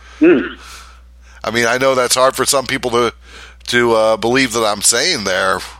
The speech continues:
Speaker 2: you know, the Jaguars of all teams, but, you know, at, at the same time, I just think that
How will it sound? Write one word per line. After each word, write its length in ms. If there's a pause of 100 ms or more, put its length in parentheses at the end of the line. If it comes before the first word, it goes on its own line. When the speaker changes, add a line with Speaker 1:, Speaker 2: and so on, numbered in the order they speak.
(540)
Speaker 2:
you 80
know, 60
the 120
Jaguars 680
of 120
all 200
teams, 440
but, 460 (600)
you 100
know, 240
at, 200
at 160
the 100
same 300
time, 500 (640)
I 160
just 240
think 220
that 360